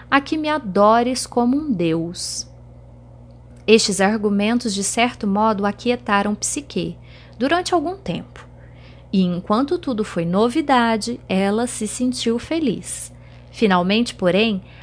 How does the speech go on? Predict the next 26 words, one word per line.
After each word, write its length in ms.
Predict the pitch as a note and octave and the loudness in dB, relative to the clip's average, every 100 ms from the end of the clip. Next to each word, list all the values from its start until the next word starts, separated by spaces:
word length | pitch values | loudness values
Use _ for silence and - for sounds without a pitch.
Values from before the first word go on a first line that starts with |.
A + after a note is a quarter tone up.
| - | -2
a 80 | C#4+ | 0
lembrança 480 | D#4 B3+ C4 B3+ C4 | 2 4 4 2 -2
de 80 | |
seus 280 | - D4 C#4+ | -2 -2 -2
pais 460 | - B3+ C4+ C4 - | 2 4 4 2 -6
que 320 | - F#3+ F3 - | -4 -4 -4 -4
ignoravam 800 | A3 F#3 G#3 G3 G3+ A3+ B3 G#3+ | -2 0 0 2 6 6 4 0
seu 220 | - F#3 | -2 -4
destino 760 | E3+ F#3 - - D4 B3+ F#3 - - - - | -6 -8 -4 -2 0 0 -2 -6 -18 -20 -6
e 80 | C#4+ | 0
das 260 | B3 C4+ C#4 | 4 4 4
irmãs 560 | A#3 A3+ A3 G#3+ F#3+ | 2 2 2 2 0
impedidas 640 | G#3 G3+ G3 F#3 G#3 G3+ F3+ | -2 2 0 0 0 0 -2
de 80 | |
compartilhar 920 | F#3+ F#3+ F3+ F#3 E3 - F#3 F3+ F3 - | -4 -4 -2 -2 -2 -2 0 0 -2 -4
com 220 | G#3+ G#3 | -2 2
ela 220 | F#3 F3 | 2 0
as 80 | E3 | -2
delícias 540 | E3+ F3 A3+ - G3 | -2 -2 -2 -2 -4
de 100 | F#3+ | -4
sua 260 | - - E3+ | -6 -4 -4
situação 720 | - F#3+ G#3+ A#3 - A#3+ C#4 - - - - - | -4 -4 -4 -2 0 -2 -2 -6 -20 -20 -20 -4
domin-, 540 | G3 B3+ A#3 D4+ D#4 C#4+ | 4 6 6 -2 -4 -2
dominou-lhe 760 | G#3 C4+ E4 E4+ C#4 B3+ C4 C4+ | 4 6 4 0 4 4 4 -2
o 60 | D4 | -2
espírito, 680 | - - C4 B3+ B3 - | -4 -4 -2 -2 -6 -14